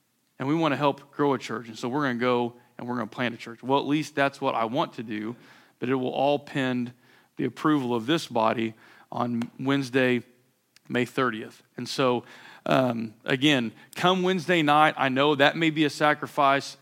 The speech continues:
Uh, it's the last week of school, a lot of things going on. But be here Wednesday night. Let's talk about it. Let's discuss it. I'll share with you a little bit more about what's been going on. Um, and, and some confirmation that this is something, 'cause there's really been some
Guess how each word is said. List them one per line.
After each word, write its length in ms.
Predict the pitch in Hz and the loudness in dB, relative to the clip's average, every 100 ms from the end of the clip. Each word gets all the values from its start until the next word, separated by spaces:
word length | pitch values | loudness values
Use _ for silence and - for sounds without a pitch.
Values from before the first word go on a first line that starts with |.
| - - | -18 -10
Uh, 60 | |
it's 140 | 120 - | -8 -4
the 60 | |
last 360 | 123 135 143 - | 2 4 4 2
week 160 | 147 | -2
of 60 | 123 | -2
school, 520 | - - 165 165 156 | -8 -2 2 4 4
a 20 | |
lot 160 | 143 139 | 6 4
of 80 | 139 | 2
things 300 | 147 139 120 | -2 -4 -2
going 320 | 147 135 123 | -2 0 0
on. 360 | 131 139 135 131 - - - - | 2 2 0 -4 -10 -20 -18 -8
But 160 | 139 | -6
be 200 | 117 170 | -2 -2
here 180 | 160 175 | 2 0
Wednesday 440 | 151 156 143 139 | 2 0 0 -2
night. 340 | 135 127 127 131 | 2 4 4 2
Let's 200 | 123 - | -4 -4
talk 280 | - 147 147 | 0 0 2
about 260 | 143 135 | 2 4
it. 120 | 135 - - - | 2 -4 -14 -8
Let's 200 | 139 127 | -6 -6
discuss 540 | - 131 - 151 147 151 | -8 -8 0 2 2 2
it. 100 | 131 | 0
I'll 100 | 120 | 0
share 220 | - 143 | -2 -2
with 160 | 139 135 | 0 -2
you 80 | |
a 20 | 131 | -2
little 180 | 135 | 0
bit 140 | 131 135 | -2 -2
more 280 | 127 127 123 | -2 -2 0
about 240 | 120 139 | 0 0
what's 200 | 127 120 | -2 -4
been 200 | 131 123 | -6 -4
going 240 | 123 123 120 | -2 -2 0
on. 280 | 120 120 120 - - - | 0 0 -6 -18 -20 -10
Um, 540 | - 135 135 127 117 - | -2 2 2 0 -4 -4
and, 200 | 156 143 | 0 2
and 200 | 147 131 | 2 0
some 160 | - 127 | -2 -4
confirmation 840 | 151 156 147 143 127 135 - 127 | 0 0 0 -2 0 -2 -4 -6
that 100 | 113 | -4
this 200 | 139 127 | -4 -6
is 100 | 123 | -10
something, 360 | - 143 127 127 | -4 -4 -2 -6
'cause 140 | 131 | -4
there's 160 | 127 147 | -2 -2
really 260 | 131 151 | 0 2
been 200 | 139 139 | 2 -2
some 260 | 131 127 117 | -2 -6 -6